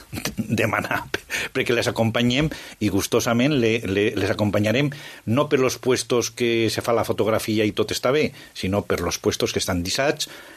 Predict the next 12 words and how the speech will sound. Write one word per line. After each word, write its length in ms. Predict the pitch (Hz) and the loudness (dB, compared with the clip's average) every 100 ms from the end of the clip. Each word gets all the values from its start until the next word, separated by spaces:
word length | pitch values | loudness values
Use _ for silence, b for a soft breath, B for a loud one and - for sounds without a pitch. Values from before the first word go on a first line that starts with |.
| B | B
i 140 | 104 95 | -2 0
dissats 320 | - 139 131 | 0 0 2
de 120 | 113 | 2
veritat, 480 | 87 87 107 80 - | 2 0 0 -2 -2
no? 160 | 104 139 | 0 2
És 160 | 104 | 2
dir, 140 | 101 92 B B B B - | 2 0 B B B B -4
eh, 680 | 95 95 95 95 95 98 98 | 0 2 2 2 4 2 2
per 140 | 104 113 | 2 2
dir 140 | 110 | 2
algo, 240 | 80 76 92 | 2 2 2
mire, 240 | 101 | 2